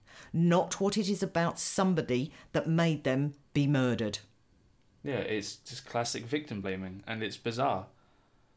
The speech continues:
Speaker 1: Yeah, but that's
Speaker 2: It's the same it's, it's like they're trying to, trying to describe it as you waved a red flag in front of a bull and you're surprised a bull charged you.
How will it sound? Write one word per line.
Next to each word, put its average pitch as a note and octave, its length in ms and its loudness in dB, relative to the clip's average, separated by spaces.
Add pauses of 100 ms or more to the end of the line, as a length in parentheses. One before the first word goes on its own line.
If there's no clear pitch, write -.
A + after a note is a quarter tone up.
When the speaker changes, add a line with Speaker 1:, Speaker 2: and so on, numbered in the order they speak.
Speaker 1:
Yeah, A3+ 200 2 (240)
but - 140 -8
that's - 680 -6 (140)
Speaker 2:
It's D#3+ 180 0
the G3 60 0
same G#3+ 400 2 (460)
it's, - 180 -6
it's - 200 -4
like G3+ 160 4
they're G3+ 80 2
trying F#3+ 200 0
to, - 60 -8
trying E3 220 0
to D#3 100 -2
describe C#3+ 420 0
it G#2+ 80 2
as A2 380 -2
you A#2 440 -4
waved A#2 440 -2
a A2+ 60 -4
red G#2+ 180 -4
flag G#2+ 300 0
in G#2 80 -6
front G#2 160 -4
of G2+ 80 -6
a G2+ 40 -2
bull G2+ 440 0
and A2 120 -6
you're G#2 80 -6
surprised G2+ 580 -2
a G2+ 100 -10
bull G2 420 -2 (320)
charged G2+ 400 -2
you. D2+ 160 -10